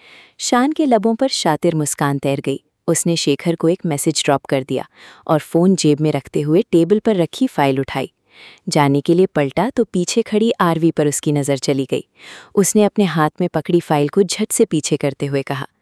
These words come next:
"तुम यहाँ क्या कर रही हो? सब तो नीचे हैं, तुम्हें उनके साथ होना चाहिए।" पहले तो आरवी ने उसके हाथ को देखा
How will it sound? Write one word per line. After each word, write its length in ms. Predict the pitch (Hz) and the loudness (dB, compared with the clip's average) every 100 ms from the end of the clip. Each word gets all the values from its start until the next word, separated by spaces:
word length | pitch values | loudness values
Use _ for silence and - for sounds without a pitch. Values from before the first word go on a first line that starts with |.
| _ - _ _ - | _ -20 _ _ 0
"तुम 160 | 247 320 | 2 4
यहाँ 200 | 330 285 | 2 2
क्या 160 | 185 | 2
कर 160 | 156 143 | 0 0
रही 160 | 135 | -2
हो? 140 | 135 - _ _ - | -6 -10 _ _ -6
सब 220 | - 143 - | -4 -2 2
तो 80 | |
नीचे 340 | 196 160 - 180 | 4 4 2 0
हैं, 120 | 151 - _ - | 0 -8 _ -2
तुम्हें 200 | 160 165 | 2 4
उनके 260 | 151 143 | 2 0
साथ 200 | 214 196 165 | 2 2 0
होना 180 | 147 139 | -2 -4
चाहिए।" 360 | 135 139 135 - _ _ _ - - - - | -4 -8 -8 -14 _ _ _ -20 -20 -20 -4
पहले 300 | 208 190 226 | 0 4 4
तो 120 | 262 285 | 4 4
आरवी 320 | 214 185 208 | 2 2 2
ने 100 | 214 | 2
उसके 220 | 202 - | 2 -2
हाथ 240 | 180 151 | -2 -2
को 180 | 143 - | -2 -2
देखा 300 | 143 131 - | 0 -2 -6